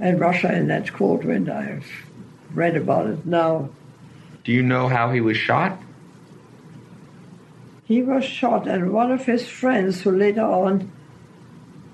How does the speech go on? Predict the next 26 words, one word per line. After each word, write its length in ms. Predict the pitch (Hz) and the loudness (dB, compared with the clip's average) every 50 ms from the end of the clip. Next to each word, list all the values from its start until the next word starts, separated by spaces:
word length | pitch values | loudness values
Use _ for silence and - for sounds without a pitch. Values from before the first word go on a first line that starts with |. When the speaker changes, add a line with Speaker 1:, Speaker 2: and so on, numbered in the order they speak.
| - - - - - - | -20 -20 -20 -20 -14 -6
Speaker 1:
uh, 160 | 226 214 240 | -4 -2 -2
brought 460 | 226 190 185 - 208 196 214 214 214 - | -2 -4 -2 0 2 2 2 2 0 -2
some 260 | - - 220 196 175 | -2 0 2 2 2
information 760 | 170 185 180 - 185 190 190 190 190 202 202 - - 175 160 | 2 0 0 0 0 2 4 4 4 4 2 2 0 0 2
on 220 | 156 175 190 185 | 2 0 2 2
that 280 | 196 196 196 196 - - | 2 2 2 0 -2 0
to 120 | - 190 | 0 2
my 180 | 180 175 175 180 | 4 4 4 4
mother, 600 | 180 175 175 196 226 226 220 202 196 175 165 - - - - - - - - - - - - - - - - - - - | 2 2 2 2 2 2 2 2 0 0 -2 -4 -8 -14 -20 -20 -20 -20 -20 -20 -20 -20 -20 -20 -20 -20 -20 -20 -18 -8
that 300 | - 185 202 214 196 - | -2 0 2 2 2 4
he 100 | 202 190 | 2 2
could 320 | 180 - - - 240 262 269 | 2 0 -2 0 0 2 2
have, 260 | 233 233 - - - - - | 2 0 -2 -6 -12 -14 -14
they 300 | 220 220 - 202 196 190 | -14 -4 0 2 2 2
looked 400 | 185 190 202 233 247 - - - | 2 2 0 0 0 -2 -8 -12
for 200 | - - 180 180 | -6 -2 0 2
him 220 | 160 165 165 175 175 | 2 2 2 2 0
and 160 | 180 175 175 | 0 -2 0
couldn't 300 | - 214 202 202 202 190 | 2 0 2 2 -2 -6
find 480 | - - - 208 214 214 196 180 170 160 | -4 -2 0 2 2 2 2 0 0 -2
him. 180 | 156 165 165 | -4 -4 -4
They 120 | 180 185 180 | -4 -2 -2
wanted 460 | 180 185 185 185 185 196 185 180 - | -2 -2 -2 -4 -4 -8 -10 -10 -8
to 100 | - 185 | -8 -8
take 360 | 180 - - 208 214 196 156 - | -6 -2 0 0 0 0 0 -2
him 240 | 175 - - - | -4 -4 -6 -8